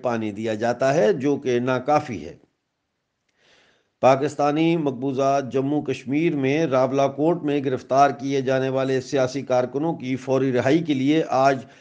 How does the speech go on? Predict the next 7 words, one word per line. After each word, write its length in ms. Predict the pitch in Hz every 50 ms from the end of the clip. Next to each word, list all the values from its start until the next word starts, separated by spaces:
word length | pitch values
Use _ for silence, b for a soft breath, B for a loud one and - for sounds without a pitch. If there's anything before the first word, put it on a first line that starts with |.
| b b b _
ब्रेडफोर्ड 760 | - - - 117 139 165 202 185 165 - - 170 170 160 135
में 320 | 131 131 131 139 160 160
पाकिस्तानी 720 | - 135 139 135 139 143 139 - 139 139 139 139 147 151 147 143 139 B B B B B B B B _ _ _ _ _ _
कौंसल 440 | - 123 135 143 139 143 151 131 131
खाने 420 | 127 - 135 127 143 147 156 151
के 120 | 147 131 123
सामने 500 | 127 - 156 147 147 147 135 123 127 143